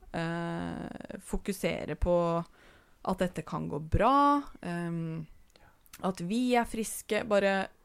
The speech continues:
hadde en sånn mentalitet gjennom det hele som gjorde at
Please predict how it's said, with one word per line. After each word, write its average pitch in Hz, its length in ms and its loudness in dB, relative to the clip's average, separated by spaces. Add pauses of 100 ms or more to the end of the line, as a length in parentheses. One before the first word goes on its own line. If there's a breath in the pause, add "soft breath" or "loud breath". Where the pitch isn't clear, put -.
(180)
hadde 190 260 0
en 165 140 0
sånn 190 160 0
mentalitet 185 840 0
gjennom 165 280 0
det 208 100 2
hele 175 220 2
som 202 260 -4 (100)
gjorde 180 280 -2
at - 200 -6